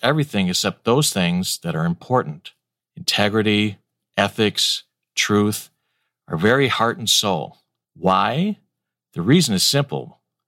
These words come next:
because life is giving, not getting." Last fall, as I began preparations for these podcasts, I listened to the complete Savoy and Dial Master Takes album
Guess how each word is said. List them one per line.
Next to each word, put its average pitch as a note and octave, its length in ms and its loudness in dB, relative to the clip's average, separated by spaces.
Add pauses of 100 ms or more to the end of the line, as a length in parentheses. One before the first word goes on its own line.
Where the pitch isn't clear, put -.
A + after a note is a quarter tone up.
(220)
because F#2 320 -2
life C3 320 0
is E2 160 -6
giving, G#2+ 520 -2 (600)
not F#2 340 -2
getting." D#2+ 420 -6 (600)
Last F3+ 300 2
fall, F2 560 -2 (260)
as G#2+ 80 -10
I C3+ 120 2
began D#3+ 340 2
preparations A#2 800 0
for - 140 -10
these E2+ 180 -4
podcasts, G#2+ 800 -6 (640)
I D3 60 -4
listened A3 280 4
to G3+ 60 4
the C#3+ 100 2
complete D#3+ 600 0
Savoy C#3 640 0
and A2 180 -2
Dial A2+ 300 0
Master B2 460 -2
Takes - 340 -6
album D#2 400 -8